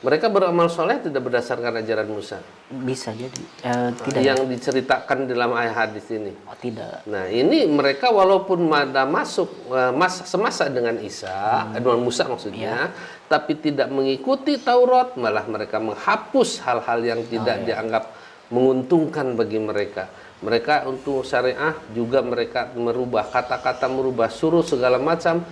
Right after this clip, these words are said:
Speaker 1: mereka selalu membantah. Bahkan kata-kata, "Wa id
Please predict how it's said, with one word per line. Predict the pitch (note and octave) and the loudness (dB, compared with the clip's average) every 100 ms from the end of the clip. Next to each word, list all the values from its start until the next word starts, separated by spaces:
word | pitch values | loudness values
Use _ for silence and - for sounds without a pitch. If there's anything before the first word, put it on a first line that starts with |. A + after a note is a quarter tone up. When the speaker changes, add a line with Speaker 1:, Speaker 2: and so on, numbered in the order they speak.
| - - | -16 -10
Speaker 1:
mereka | G#2+ A#2 A#2 C3+ | -2 -2 0 -4
selalu | - A#2+ A#2+ | -2 0 0
membantah. | A2+ G#2+ G#2 F#2+ | 2 0 0 -4
Bahkan | G#2 G#2 - B3 C#4 | -2 -2 2 0 0
kata-kata, | - D3 C3 - C3+ - A#2 - - - - | -2 0 -2 0 -2 0 -4 -6 -20 -20 -2
"Wa | B2 | 0
id | A#2+ A#2+ | 0 -2